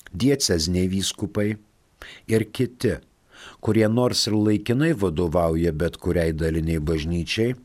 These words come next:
ar pagal kanonus jai prilygintai bendruomeniai, taip pat tie, kurie jose turi bendrąją ordinarinę vykdomąją galią,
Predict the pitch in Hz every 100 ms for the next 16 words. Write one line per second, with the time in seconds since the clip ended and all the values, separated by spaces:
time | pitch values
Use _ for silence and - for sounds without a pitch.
0 | _ _ - - - 95 98 101 95 87
1 | 90 87 98 95 95 90 87 - 98 87
2 | - 98 90 85 76 87 95 101 95 101
3 | 104 110 113 120 117 120 113 - - -
4 | - - 113 110 - 127 123 - 143 143
5 | 107 - 101 107 101 92 98 95 - 127
6 | - 107 95 90 80 117 139 139 135 123
7 | 117 117 117 117 98 95 78 90 87 101
8 | 107 107 104 101 104 104 85 101 90 90
9 | 95 90 90 90 85 92 76 69 60